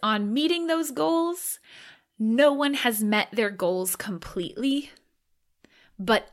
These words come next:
every region has made major progress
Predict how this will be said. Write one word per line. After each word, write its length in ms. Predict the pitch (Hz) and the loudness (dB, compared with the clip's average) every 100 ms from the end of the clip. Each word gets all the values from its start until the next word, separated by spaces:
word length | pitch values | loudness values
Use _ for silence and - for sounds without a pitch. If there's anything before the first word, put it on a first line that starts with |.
| - - - | -20 -8 2
every 540 | 254 262 262 302 302 | 2 2 0 0 0
region 480 | 214 247 247 214 202 | 0 -4 -2 -2 -4
has 280 | 208 202 196 | -2 -4 -4
made 320 | 202 185 185 | -4 -2 -4
major 360 | 190 190 190 185 | -4 -6 -4 -6
progress 1040 | - - 160 226 294 330 359 - - - | -8 -4 0 0 0 0 0 -2 -4 -4